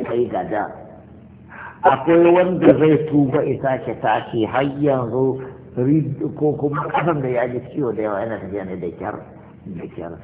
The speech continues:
Kaga wannan ba zai kawo masa ba ka farko ba. Haka yin sai ne yake.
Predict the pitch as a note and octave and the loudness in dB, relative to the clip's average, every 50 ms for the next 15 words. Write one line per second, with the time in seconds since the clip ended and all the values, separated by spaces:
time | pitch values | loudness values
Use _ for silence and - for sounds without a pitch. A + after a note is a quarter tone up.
0 | - - - G#2 A#2 B2+ C3+ C3+ B2 A#2 G#2 G#2 G#2 G#2+ - A2+ A2+ A2 G#2 F#2 | -10 -6 -6 -4 0 0 0 0 0 -2 -2 0 -2 -2 0 0 0 0 2 0
1 | F#2+ - - F#2+ F2 F2 - E2 - D#2+ C#2+ D2+ C#2+ - E2 C#2 B1+ A#1+ A#1 - | -2 -2 -2 -4 -4 -6 -6 -8 -10 -10 -10 -10 -10 -10 -10 -10 -10 -10 -14 -16
2 | - - - - - - - - - - - - - - - - - - - - | -20 -20 -20 -20 -20 -20 -20 -20 -20 -20 -20 -20 -20 -20 -20 -20 -20 -20 -20 -20
3 | - - - - - - - A2+ A2 A2 G2+ - G#2+ F#2+ F#2 F2 D#2+ D#2 D2+ - | -20 -6 0 2 2 2 2 0 -2 -2 -2 -4 -4 -4 -4 -6 -8 -8 -8 -8
4 | A#1 | -12